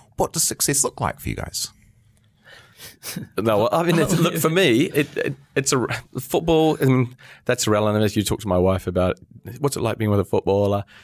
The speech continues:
Speaker 2: She'd say, "Well, he never even talks about it. It's got nothing to do with our lives." You know, everything that's been done has been done. So it's like,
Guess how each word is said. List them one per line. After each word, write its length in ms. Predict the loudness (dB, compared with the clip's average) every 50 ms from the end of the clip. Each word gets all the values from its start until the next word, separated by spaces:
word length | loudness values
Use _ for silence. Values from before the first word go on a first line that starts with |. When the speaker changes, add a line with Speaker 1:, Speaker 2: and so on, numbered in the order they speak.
| -20 -20 -20 -20 _ _
Speaker 2:
She'd 180 | _ -12 -6 -2
say, 100 | 0 0
"Well, 80 | 0
he 60 | 0 0
never 200 | -2 -2 -2 -2
even 140 | -4 -6
talks 220 | -8 -8 -10 -8 -8
about 120 | -8 -8
it. 40 | -8
It's 80 | -8 -8
got 120 | -8 -8
nothing 220 | -8 -8 -6 -4
to 60 | 0 2
do 40 |
with 120 | 2 2 2
our 140 | 2 2 2
lives." 360 | 2 0 0 -2 -4 -4 -2
You 60 | 0
know, 100 | 0 0 -2 -6 -14 -16 -18 -20 _ -2
everything 240 | 0 0 2 0
that's 120 | 0 0 0
been 180 | 0 0 0
done 280 | 0 -2 -2 -2 -2 -4
has 120 | -6 -6
been 180 | -4 -4 -6 -2
done. 300 | -2 0 0 0 0 -2
So 300 | 0 2 2 2 2 2 -2 -6 -10
it's 180 | -10 -10 -6 -4
like, 160 | -4 -6